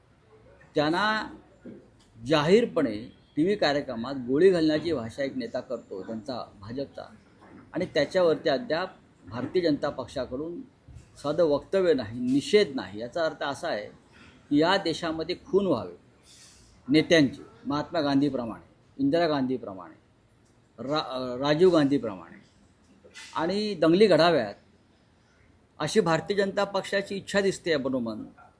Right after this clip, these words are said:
राहुल गांधीच्या छातीवर गोळी मारण्याची भाषा तुमच्या पक्षाचा एक प्रमुख पदाधिकारी केरळमध्ये करतो आहे, याच्यावरती गृहमंत्र्यांनी त्यांचं भाष्य आणि वक्तव्य करायला नको?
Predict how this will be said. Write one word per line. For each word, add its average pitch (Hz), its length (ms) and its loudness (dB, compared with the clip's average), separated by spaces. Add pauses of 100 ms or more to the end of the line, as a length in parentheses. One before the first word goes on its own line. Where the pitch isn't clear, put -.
(360)
राहुल 139 380 0
गांधीच्या 175 520 0
छातीवर 151 400 -6
गोळी 131 360 -4
मारण्याची 139 580 -4
भाषा 127 440 -10
तुमच्या 131 400 -8
पक्षाचा 135 540 -12
एक - 100 -14
प्रमुख 165 260 -8
पदाधिकारी 160 580 -2
केरळमध्ये 190 520 -2
करतो 165 360 -4
आहे, 101 220 -4 (880)
याच्यावरती 180 400 0
गृहमंत्र्यांनी 175 840 -2 (960)
त्यांचं 143 340 -2
भाष्य 175 360 -4
आणि 165 100 -2
वक्तव्य 165 380 0
करायला 185 400 -4
नको? 247 120 -14